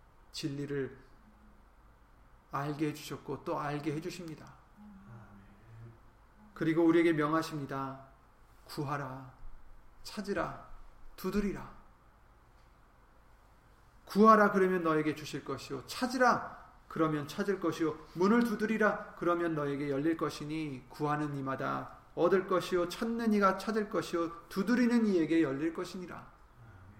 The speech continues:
아멘. 마태복음 칠 장 말씀이죠. 아멘.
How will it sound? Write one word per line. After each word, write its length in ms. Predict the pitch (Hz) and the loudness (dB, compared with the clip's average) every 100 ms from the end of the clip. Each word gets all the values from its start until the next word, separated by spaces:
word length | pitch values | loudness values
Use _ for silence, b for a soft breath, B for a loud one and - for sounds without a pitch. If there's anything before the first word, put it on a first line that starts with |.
| - | -16
아멘. 500 | 131 127 123 123 120 | -12 -10 -12 -12 -14
마태복음 380 | 135 135 147 135 | -14 -8 -8 -8
칠 220 | 120 185 170 | -10 -14 -8
장 200 | 170 147 | -8 -8
말씀이죠. 500 | - - 131 123 139 - - - - - - - - - - - - - - - - | -10 -12 -12 -12 -16 -20 -20 -20 -20 -20 -20 -20 -20 -20 -20 -20 -20 -20 -20 -20 -12
아멘. 460 | 123 123 120 123 | -10 -8 -10 -14